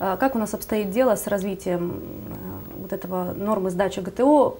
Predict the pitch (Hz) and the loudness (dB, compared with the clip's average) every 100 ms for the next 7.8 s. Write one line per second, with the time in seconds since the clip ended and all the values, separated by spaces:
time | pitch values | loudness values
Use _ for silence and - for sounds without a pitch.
0 | - - 254 240 214 220 311 311 226 196 | -12 0 2 2 0 4 6 6 4 0
1 | 220 208 190 190 196 185 196 190 208 269 | 0 0 0 0 2 0 0 0 4 4
2 | 220 165 190 247 240 - 180 - - 254 | 4 2 4 2 2 -4 -4 0 6 6
3 | 202 185 175 175 175 - - - - 202 | 6 -2 -2 0 0 -2 -14 -10 -4 -2
4 | 208 196 175 170 170 - - - 220 226 | 2 4 4 4 0 -4 -8 0 4 4
5 | 208 214 269 226 190 185 196 196 202 180 | 4 2 2 2 0 2 0 -2 -2 -2
6 | 175 196 196 185 175 180 180 185 175 - | -2 -4 -2 -2 -2 -2 -4 -4 -6 -6
7 | 190 190 185 180 190 185 - | -10 -8 -8 -8 -8 -10 -14